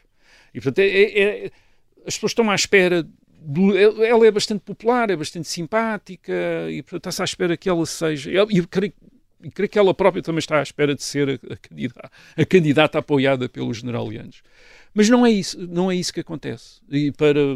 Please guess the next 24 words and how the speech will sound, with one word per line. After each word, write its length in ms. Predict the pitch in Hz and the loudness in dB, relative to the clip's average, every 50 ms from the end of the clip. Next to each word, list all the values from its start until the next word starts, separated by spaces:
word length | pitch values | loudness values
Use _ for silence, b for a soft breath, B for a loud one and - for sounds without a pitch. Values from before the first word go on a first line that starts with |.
| 123 127 | -6 -8
enfim, 240 | 120 - - 139 | -12 -10 -10 -12
para 100 | 123 - | -12 -10
escândalo 540 | 113 - - - 127 123 117 117 113 117 113 | -10 -10 -8 -6 -6 -4 -4 -6 -8 -10 -8
de 80 | 113 117 | -6 -6
alguma 300 | 117 113 110 123 120 117 | -6 -6 -6 -10 -12 -10
gente 440 | 92 - 156 156 135 - - - 85 | -4 -2 -2 -2 -2 -6 -10 -18 -20
e 40 | |
para 180 | - _ - - | -14 _ -12 -12
surpresa 560 | - - - 123 110 - 127 127 117 120 - | -12 -10 -10 -10 -10 -6 -6 -6 -6 -6 -10
de 60 | 127 | -14
outros, 220 | - - - - - - | -16 -16 -16 -18 -16 -14
o 100 | - 120 | -14 -6
P 220 | - 175 180 180 | -4 -2 0 0
R 160 | 180 170 147 | 0 0 -2
D 300 | 143 156 175 180 180 170 b b b b b b b b | -4 -2 -2 -2 -2 -4 b b b b b b b b
vai 320 | 127 120 117 175 202 196 190 | -14 -10 -6 -4 -4 -4 -4
buscar 600 | - - - - - - 151 139 139 131 123 - - _ _ | -6 -6 -10 -10 -8 -6 -6 -6 -6 -6 -10 -12 -18 _ _
para 240 | - 208 214 202 185 | 6 6 6 6 6
candidato 720 | - - 180 170 160 156 135 147 139 131 123 - _ _ _ _ _ _ _ _ _ _ _ | 0 -2 -4 -4 -4 -6 -6 -6 -6 -6 -8 -10 _ _ _ _ _ _ _ _ _ _ _
às 420 | _ 156 156 170 175 170 160 135 151 | _ -4 -4 -2 -2 -2 -4 -6 -6
eleições 480 | 151 143 143 135 - - 143 127 - | -6 -4 -4 -6 -6 -8 -10 -12 -12
presidenciais 720 | - _ 120 120 120 127 135 123 - - 139 131 131 123 - | -14 _ -18 -16 -8 -6 -6 -6 -6 -8 -10 -6 -4 -4 -4
Salgado 480 | - 147 139 139 127 123 127 127 127 131 | -4 -4 -4 -4 -4 -2 -4 -4 -6 -8
Zenha, 460 | 120 110 120 113 104 104 110 110 | -10 -8 -8 -8 -10 -12 -16 -20